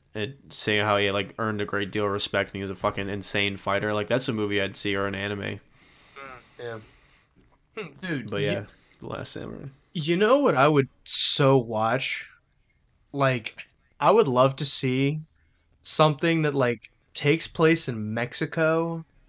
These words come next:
Speaker 2: or Latin America, but it's, like, animated and, like, in that kind of quasi-anime, like, Avatar style.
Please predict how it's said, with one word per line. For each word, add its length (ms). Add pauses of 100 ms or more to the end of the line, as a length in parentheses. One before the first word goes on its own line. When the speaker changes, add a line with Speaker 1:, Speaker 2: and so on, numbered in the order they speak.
(300)
Speaker 2:
or 140
Latin 380
America, 720 (720)
but 140
it's, 200
like, 340 (480)
animated 640
and, 100
like, 200
in 160
that 300
kind 200
of 140
quasi-anime, 1120
like, 200
Avatar 440
style. 460